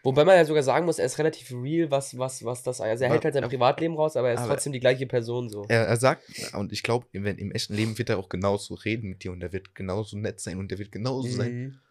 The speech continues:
Speaker 2: Aber ich glaub, das ist so ein, so eine Person, von der kannst du ultra viel lernen. Weil das ist so, das
Speaker 1: Absolut.
Speaker 2: ist ein, das ist ein Vater, der, ich glaube, auch eine gute, ein guter Vater ist, der eine gute Jugend hatte, der viel sch-,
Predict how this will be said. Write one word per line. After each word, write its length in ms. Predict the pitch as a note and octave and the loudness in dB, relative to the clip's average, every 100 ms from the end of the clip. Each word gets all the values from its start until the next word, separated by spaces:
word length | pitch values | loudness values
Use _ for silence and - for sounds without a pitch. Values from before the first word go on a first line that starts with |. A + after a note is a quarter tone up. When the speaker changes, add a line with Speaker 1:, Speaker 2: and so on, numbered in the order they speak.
| _ _ | _ _
Speaker 2:
Aber 260 | - G3 - | -10 -8 -8
ich 140 | G2 | -10
glaub, 260 | - D#3 - _ _ _ _ _ | -8 -10 -12 _ _ _ _ _
das 160 | - B2 | -12 -8
ist 140 | C3+ | -6
so 160 | - A#2+ | -4 -4
ein, 200 | A#2 A#2+ _ _ _ _ _ | -4 -8 _ _ _ _ _
so 140 | - A2+ | -10 -6
eine 100 | A#2 | -6
Person, 460 | - A2+ A2 C3+ | -6 -8 -6 -6
von 180 | D#3+ B2 | -6 -8
der 120 | A#2+ | -8
kannst 220 | B2 C3+ - | -8 -8 -8
du 120 | - | -8
ultra 340 | - E3+ - | -6 -6 -4
viel 200 | C#3+ B2 | -4 -2
lernen. 280 | A2 B2+ G2+ - _ - | -2 -4 -8 -12 _ -6
Weil 100 | A2 | -2
das 140 | A#2 | 0
ist 80 | - | 0
so, 100 | B2 | -2
das 180 | G#2+ A2 | 0 -2
Speaker 1:
Absolut. 100 | A#2 - A#2 | -2 -2 -4
Speaker 2:
ist 40 | |
ein, 40 | - _ _ _ _ _ | -8 _ _ _ _ _
das 100 | G#2+ - | -10 -6
ist 40 | |
ein 140 | A2 | -6
Vater, 560 | G#2 - A#2+ E3 - F3+ | -6 -6 -4 -4 -2 -4
der, 320 | B2 A2+ A2 - | 2 2 2 -6
ich 220 | G#2 G#2 | -10 -8
glaube, 340 | - A2 B2+ - | 2 4 4 0
auch 180 | A2 - - _ | -2 -6 -20 _
eine 200 | G#2+ G#2 | -4 -4
gute, 460 | G#2 - D3 - - | -6 -6 -6 -6 -10
ein 180 | - | -10
guter 340 | G2+ C#3 D3+ B2+ | -8 -8 -6 -8
Vater 400 | A#2+ B2 B2+ B2+ | -2 -2 0 -2
ist, 240 | B2+ B2 _ _ _ _ _ _ - | -4 -6 _ _ _ _ _ _ -4
der 540 | G2+ G#2 G#2 G2+ - - _ _ _ _ _ _ _ _ _ _ _ _ | 0 2 0 -4 -10 -18 _ _ _ _ _ _ _ _ _ _ _ _
eine 160 | G#2+ A#2 | -4 -4
gute 320 | A2+ D#3 - | -2 -6 -4
Jugend 420 | B2+ C3+ D#3 C#3+ | -4 -4 -4 -6
hatte, 220 | C#3 - B2 | -8 -12 -4
der 320 | A2 G#2+ G#2 | 0 0 -2
viel 360 | - - D#3+ | -10 -6 -6
sch-, 200 | E3 - | -6 -10